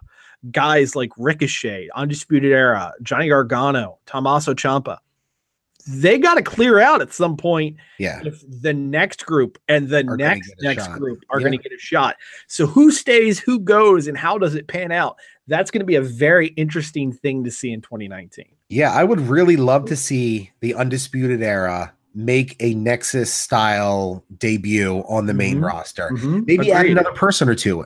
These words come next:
Speaker 2: Strength in numbers. I mean, I like the four person stable because it's, it's different than what we see normally from the trios and the tag teams. So,
Speaker 1: Yeah.
Speaker 2: but, uh, even in another one, I don't think they need to go to full N W O levels and have half the fucking roster on their side.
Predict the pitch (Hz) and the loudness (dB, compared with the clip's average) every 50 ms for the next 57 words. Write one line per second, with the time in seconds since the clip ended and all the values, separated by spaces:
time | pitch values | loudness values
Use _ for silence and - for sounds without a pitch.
0 | - - 101 - - - 165 180 180 185 160 156 165 160 143 110 92 87 - 101 | -10 -8 -6 -4 0 2 2 2 2 2 2 2 2 2 2 2 0 -2 -2 0
1 | 127 135 135 131 131 - - - - - 127 139 160 196 208 190 - 180 151 131 | 2 2 2 2 0 -2 -8 -12 -6 -2 0 2 4 4 2 2 0 -2 -2 0
2 | - 165 165 160 151 135 - 156 156 139 - 147 135 135 - 139 135 135 135 143 | 2 4 4 4 4 2 2 0 0 0 0 -4 -4 -2 0 2 2 4 4 2
3 | 147 147 139 - - _ _ - 131 - - 127 120 110 117 113 104 - - - | 2 0 -2 -6 -20 _ _ -8 -6 -2 0 0 0 0 -2 -4 -6 -6 -10 -10
4 | - 117 117 - - - 139 120 - 135 127 120 127 117 117 120 113 101 117 113 | -6 -6 -6 -6 -6 -4 -4 -4 -2 -4 -4 -4 -2 -2 -2 -2 -2 -2 -4 -6
5 | - - 123 117 113 113 113 113 113 113 113 110 107 - 107 107 98 - - 120 | -4 -4 -4 -2 -2 -2 -2 -2 -2 -2 -2 -2 -4 -6 -8 -10 -8 -6 -4 -2
6 | 113 113 110 110 113 95 98 98 92 - - 117 117 113 104 - 107 98 92 90 | 0 0 0 0 -2 -4 -6 -8 -8 -4 -2 -2 -2 -2 -4 -6 -6 -6 -6 -6
7 | 90 - - - - - - - _ - - 147 151 190 170 135 123 - - 139 | -6 -8 -12 -14 -16 -20 -20 -18 _ -4 0 2 2 2 2 -2 -4 -6 -4 -4
8 | 143 - 165 185 185 190 180 170 160 160 165 165 156 131 117 113 110 123 151 175 | -2 0 2 4 4 4 4 6 4 4 4 4 4 4 4 4 4 4 2 2
9 | 170 - _ - 147 139 131 117 120 120 117 117 110 117 110 107 - - 127 117 | 0 0 _ -6 -6 -4 -4 -4 -4 -4 -4 -2 0 -2 -2 -2 -2 -2 0 2
10 | 113 107 110 113 113 98 104 104 101 104 113 110 107 98 92 98 92 85 92 101 | 2 2 0 0 -2 -2 -2 0 0 0 2 2 0 0 -2 -2 -6 -6 -6 -6
11 | 101 95 - 107 104 101 - - - - 101 - 87 87 98 113 151 151 - - | -6 -4 -2 -2 -4 -4 -4 -8 -6 -6 -6 -6 -6 -4 0 0 0 0 0 -4
12 | 113 104 95 87 90 87 82 - - 95 90 87 87 | -4 -4 -4 -4 -6 -10 -10 -10 -10 -8 -8 -8 -10